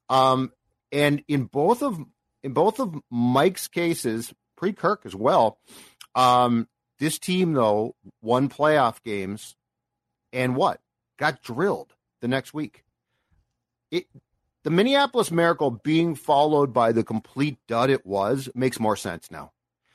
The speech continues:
Because I think there was, what, what these teams do, um, that are left is they don't take deep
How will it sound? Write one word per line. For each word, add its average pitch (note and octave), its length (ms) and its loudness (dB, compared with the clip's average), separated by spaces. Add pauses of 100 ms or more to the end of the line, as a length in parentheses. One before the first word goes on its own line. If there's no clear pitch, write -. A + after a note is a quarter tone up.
(160)
Because D3+ 560 2
I C#3 180 0
think F3 280 -2
there G#3 140 0
was, D#3+ 440 4 (280)
what, D#3+ 160 -2 (180)
what D3+ 280 0
these A#3+ 220 2
teams G#3+ 300 -2
do, C#3+ 460 2 (520)
um, G#2+ 420 0 (420)
that B2 120 -2
are A#2 120 2
left A2 540 -2
is A#2 260 -4
they B2 240 -2
don't C#3+ 200 0 (140)
take B2+ 320 -4
deep A#2+ 200 -6